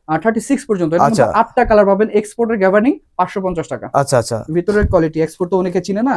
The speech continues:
Speaker 1: এক্সপোর্টটা দেখাই দেওয়া লাগে।
Speaker 2: আচ্ছা, তো দেখেন ভিতরে
Speaker 1: কেয়ার
Speaker 2: কোয়ালিটি।
Speaker 1: লেবেল, লেবেল সবকিছু আছে। এগুলো হচ্ছে মাত্র পাঁচশো পঞ্চাশ টাকা স্টিচের মধ্যে নিতে পারবেন।
Speaker 2: ফিনিশিংটা খুবই
Speaker 1: এটা
Speaker 2: দারুণ।
Speaker 1: কিন্তু স্লিম ফিট ভাই,
Speaker 2: আচ্ছা।
Speaker 1: ন্যারোটা কিন্তু সবাই পরে না, এটা অফিস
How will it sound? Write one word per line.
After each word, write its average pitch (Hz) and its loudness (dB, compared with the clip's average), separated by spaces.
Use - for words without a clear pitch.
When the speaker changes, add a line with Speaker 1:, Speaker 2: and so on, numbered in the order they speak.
Speaker 1:
এক্সপোর্টটা 156 -10
দেখাই 147 -2
দেওয়া 143 2
লাগে। 120 -2
Speaker 2:
আচ্ছা, - 0
তো 147 -2
দেখেন 139 2
ভিতরে 151 2
Speaker 1:
কেয়ার 190 6
Speaker 2:
কোয়ালিটি। 151 2
Speaker 1:
লেবেল, 190 4
লেবেল 170 2
সবকিছু 220 -4
আছে। 170 -4
এগুলো 190 0
হচ্ছে 220 0
মাত্র 202 -2
পাঁচশো 208 -2
পঞ্চাশ 214 -6
টাকা 208 0
স্টিচের 220 0
মধ্যে 220 0
নিতে 220 2
পারবেন। 226 4
Speaker 2:
ফিনিশিংটা 180 2
খুবই 170 4
Speaker 1:
এটা 151 6
Speaker 2:
দারুণ। 143 4
Speaker 1:
কিন্তু 269 2
স্লিম 294 6
ফিট 196 2
ভাই, 156 2
Speaker 2:
আচ্ছা। - -6
Speaker 1:
ন্যারোটা 269 4
কিন্তু 285 2
সবাই 226 0
পরে 165 0
না, 214 -2
এটা 208 -4
অফিস 202 -2